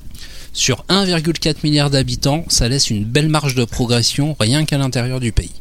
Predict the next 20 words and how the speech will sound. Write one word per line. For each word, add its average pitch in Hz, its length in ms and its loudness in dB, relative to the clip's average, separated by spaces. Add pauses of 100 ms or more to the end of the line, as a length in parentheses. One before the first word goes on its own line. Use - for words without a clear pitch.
(880)
Aujourd'hui, 139 420 0
la 156 120 4
Chine 185 260 4
de 156 80 4
Mao 139 240 2
s'en 135 180 2
va 160 180 2
en 135 80 2
guerre 117 380 0 (120)
et - 80 -2
commence 117 480 -2
doucement 117 480 0
mais 98 140 -4
sûrement 165 400 0
son 127 200 0
avancée 123 360 2
sur 143 180 2
le 107 80 0
marché 139 320 2
international. 139 640 -2